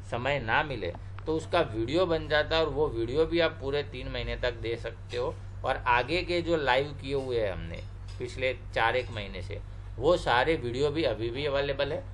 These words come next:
और वो भी आप देख सकते हो। तो ये एक नई चीज़ है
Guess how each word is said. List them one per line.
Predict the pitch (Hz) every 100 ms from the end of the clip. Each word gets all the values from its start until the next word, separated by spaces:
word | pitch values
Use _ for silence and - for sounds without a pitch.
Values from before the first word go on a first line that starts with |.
| - -
और | 143
वो | 120 127
भी | 151 185
आप | 131 -
देख | 92 -
सकते | - - -
हो। | - - - - - 120
तो |
ये | 117 127 165 170
एक | 151 110
नई | 107 147 165
चीज़ | 151 143
है | 139